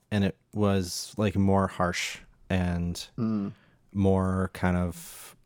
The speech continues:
Speaker 1: unrefined tasting.
Speaker 2: Right.
Speaker 1: It's getting, it tastes pretty pleasant, I think, now.
Speaker 2: Yeah.
Speaker 1: I don't think it, I'm a little bummed because it doesn't taste the way I wanted it to taste.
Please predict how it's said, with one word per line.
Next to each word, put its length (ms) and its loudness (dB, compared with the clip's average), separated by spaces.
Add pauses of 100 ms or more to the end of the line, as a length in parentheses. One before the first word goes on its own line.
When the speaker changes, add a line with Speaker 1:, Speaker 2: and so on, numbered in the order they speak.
(460)
Speaker 1:
unrefined 760 0 (460)
tasting. 500 2 (120)
Speaker 2:
Right. 220 4 (240)
Speaker 1:
It's 160 2
getting, 480 4 (580)
it 120 2
tastes 260 4
pretty 240 2
pleasant, 380 2
I 80 2
think, 220 -2
now. 340 2 (120)
Speaker 2:
Yeah. 340 4
Speaker 1:
I 60 4
don't 180 4
think 160 0
it, 120 -6 (420)
I'm 120 4
a 60 4
little 200 6
bummed 280 2
because 200 0
it 20 -4
doesn't 240 2
taste 260 -2
the 80 0
way 160 0
I 60 0
wanted 260 0
it 60 -6
to 80 -20
taste. 360 0